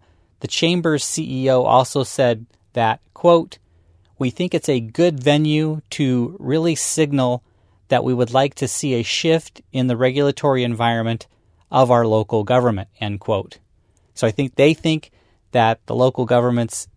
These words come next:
getting a little too involved in the employer-employer relationship, and I would agree. And finally, I want to mention that there's a new bill in Congress.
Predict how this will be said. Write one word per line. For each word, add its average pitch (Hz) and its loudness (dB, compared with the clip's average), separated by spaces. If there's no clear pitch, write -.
getting 123 2
a 113 -2
little 151 0
too 131 0
involved 113 4
in 117 -4
the 107 -2
employer-employer 107 -2
relationship, 104 -6
and 104 -6
I 107 -4
would 101 -4
agree. 95 -8
And 156 0
finally, 185 4
I 139 0
want 151 0
to 156 -4
mention 139 -2
that 127 0
there's 135 0
a 127 2
new 135 0
bill 123 2
in 107 -4
Congress. 139 0